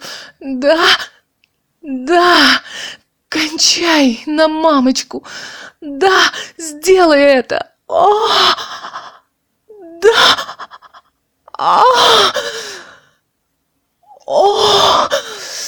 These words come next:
ты кончил? М?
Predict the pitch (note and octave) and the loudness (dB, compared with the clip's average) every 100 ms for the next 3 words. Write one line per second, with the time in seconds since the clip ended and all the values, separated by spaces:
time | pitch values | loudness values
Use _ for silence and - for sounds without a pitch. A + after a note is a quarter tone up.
0 | - - - _ _ _ _ _ _ - | -12 -14 -18 _ _ _ _ _ _ -6
1 | D#4 C#4+ - - - - - - D#4+ G#3+ | -4 -4 -8 -10 -4 -4 -2 -2 -2 -4
2 | C#4+ _ _ _ _ _ _ - D4+ F4+ | -8 _ _ _ _ _ _ -12 -4 -4
3 | G4+ | -4